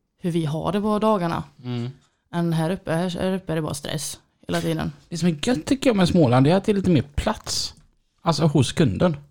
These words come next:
Speaker 2: Att det känns som att, eh, men deras markpriser är ganska låga.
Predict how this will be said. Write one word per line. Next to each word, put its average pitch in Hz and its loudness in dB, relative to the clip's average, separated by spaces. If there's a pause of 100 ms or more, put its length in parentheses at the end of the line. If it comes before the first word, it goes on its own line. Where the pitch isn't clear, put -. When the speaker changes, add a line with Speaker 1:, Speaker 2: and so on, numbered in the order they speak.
(140)
Speaker 2:
Att 139 -2
det 151 0
känns 151 2
som 131 0
att, 139 0
eh, 143 4
men 147 4
deras 147 4
markpriser 147 2
är 190 6
ganska 175 4
låga. 98 2